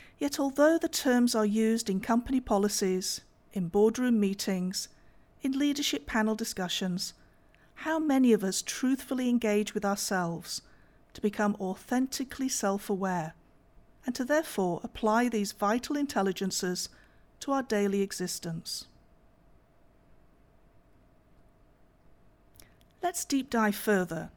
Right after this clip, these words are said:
and really get some clarity over these terms and how best we can apply these essential intelligences to our day-to-day practices.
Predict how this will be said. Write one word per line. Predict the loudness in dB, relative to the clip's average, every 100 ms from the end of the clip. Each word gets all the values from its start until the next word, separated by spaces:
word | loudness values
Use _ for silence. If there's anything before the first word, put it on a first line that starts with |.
| -20 -6
and | 0 0
really | 2 0 0
get | 0 -2 -2
some | -2
clarity | -2 0 0 0 -2 -4 -4 -4
over | -4
these | -2 -4 -4
terms | -4 -2 -2 -6 -8 -10 -14 -20 _ -20 -20 -8
and | -4
how | -2 -4
best | 0 0 0 -4
we | -6
can | -2 -2
apply | -4 -2 0 2
these | 0 -4 -4
essential | -6 -4 -4 -4 -6 -4
intelligences | -2 0 0 -2 -4 -4 -4 -4 -6 -8 -20 -20 -20 _ -20 -12
to | -2
our | -2
day-to-day | 0 -2 -2 -2 -4 -4 -4
practices. | -4 -6 -8 -8 -8 -8 -8 -12 -12